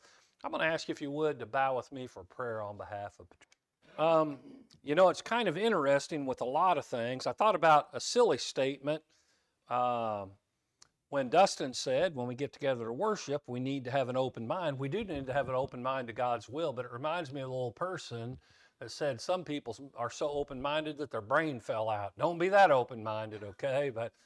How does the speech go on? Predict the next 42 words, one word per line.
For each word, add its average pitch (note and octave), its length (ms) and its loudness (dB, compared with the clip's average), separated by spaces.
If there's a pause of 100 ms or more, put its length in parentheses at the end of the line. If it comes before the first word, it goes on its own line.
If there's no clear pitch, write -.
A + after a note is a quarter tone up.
(240)
I D#3 100 4
have G#3 300 8
met, D#3 360 -2
met D#3+ 280 0
people F#3 300 2
that D#3+ 100 4
about F#3 280 8
accept F#3 400 0
anything A3 580 0
there A#3+ 300 4
is. C#3 440 4
It's C#3+ 160 -4
just - 300 -10
plain E3 420 0
crazy. B2 640 -2 (560)
Uh, B2+ 420 2 (300)
but E3+ 120 4
this B3+ 180 4
passage B3 500 0
of D#3+ 60 -6
Scripture, C4+ 420 -2
so F3 160 4
I'm E3 160 4
back G#3 320 8
into A#3+ 240 2
Second A3+ 340 0
Timothy. A#3 420 0
See, F3 260 -2
we F3 100 2
took F#3+ 180 -4
a C#3 60 -12
couple G#3 360 0
of E3+ 60 0
weeks G3+ 320 -4
reprieve G#3 560 -4
from A3 300 -2
it, A3 160 -4 (340)
looking G3+ 380 0
at F#3+ 100 -4
a F3+ 60 -2
few G#3+ 260 -8
things. F#3 680 0